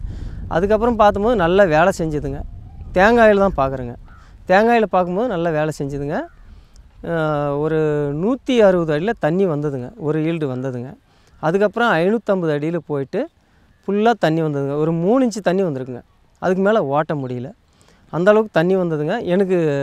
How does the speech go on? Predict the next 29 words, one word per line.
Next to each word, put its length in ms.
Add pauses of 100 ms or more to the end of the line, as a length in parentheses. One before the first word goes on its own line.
(300)
போதுன்ற 380
அளவுக்கு 280
தண்ணி 240
வந்தது. 440 (600)
அது 280
ஆரம்பத்திலே 560 (100)
சொன்னேங்க, 400
"இந்த 320
இடத்துல 220
வந்து 240
கல்லு 440
வராதுங்க, 480 (180)
வாய்ப்பே 480
இல்ல. 340 (600)
பூரா 180 (100)
களிமண்ணு 440
தான் 160
இருக்கு," 400 (440)
அப்படின்னு 220 (100)
சொல்லிட்டுங்க. 460 (760)
"அ, 160
எப்படி 360
இவ்வளோ 460
உறுதியா 340 (120)
சொல்றீங்கன்னு?" 360 (120)
சொன்னாங்க. 260 (360)
"இல்லைங்க, 360
எனக்கு 280
தெரியும். 480